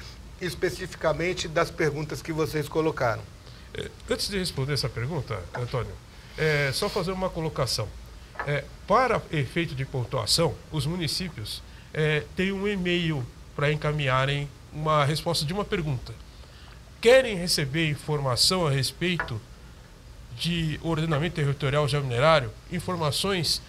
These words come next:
Speaker 2: provenientes da Subsecretaria de Mineração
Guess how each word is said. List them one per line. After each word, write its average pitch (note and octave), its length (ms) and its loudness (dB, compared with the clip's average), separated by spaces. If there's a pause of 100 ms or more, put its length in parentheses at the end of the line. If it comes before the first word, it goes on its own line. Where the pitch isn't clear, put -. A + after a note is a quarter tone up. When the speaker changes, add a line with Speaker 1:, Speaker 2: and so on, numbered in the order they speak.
(120)
Speaker 2:
provenientes E3+ 600 0
da C3+ 240 2
Subsecretaria D3 600 -2
de D#3+ 60 -2 (260)
Mineração C#3+ 440 2